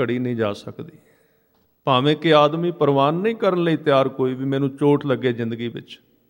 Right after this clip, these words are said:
ਪਰ ਚੋਟ ਤੋਂ ਬਿਨਾਂ ਕੁਝ ਘੜੇ ਨਹੀਂ ਜਾਂਦਾ। ਤੁਸੀਂ ਹਰ ਇੱਕ ਚੀਜ਼ ਵੱਲ ਵੇਖੋ, ਜਿੰਨੀਆਂ ਚੀਜ਼ਾਂ ਦਾ ਮੁੱਲ ਪਿਆ ਹੈ, ਜੇ ਹੱਥ ਵਿੱਚ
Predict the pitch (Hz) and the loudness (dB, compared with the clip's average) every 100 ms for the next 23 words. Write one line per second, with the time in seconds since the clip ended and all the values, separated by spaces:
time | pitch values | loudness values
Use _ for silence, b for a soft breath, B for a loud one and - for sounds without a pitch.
0 | _ _ _ _ _ _ _ _ - 185 | _ _ _ _ _ _ _ _ 2 2
1 | 185 185 190 220 220 226 226 208 214 208 | 2 4 6 6 4 0 2 2 2 0
2 | 214 202 - 156 139 196 220 180 143 123 | -2 -2 0 2 4 4 2 0 0 -2
3 | 110 - - - b b b _ _ 156 | -4 -8 -20 -20 b b b _ _ -6
4 | 147 165 156 180 185 185 185 185 196 190 | -2 2 4 4 2 -4 -4 0 2 2
5 | 175 185 180 170 127 - b b b _ | 0 -2 -2 -4 -4 -10 b b b _
6 | 120 160 175 208 214 208 185 175 196 190 | -2 0 4 4 4 2 -4 0 0 2
7 | 190 160 156 170 165 147 147 135 - - | 0 2 0 -2 2 4 4 2 -2 -16
8 | - _ - 165 151 147 143 175 185 175 | -20 _ -4 -2 2 0 0 -2 -2 -4
9 | - | -10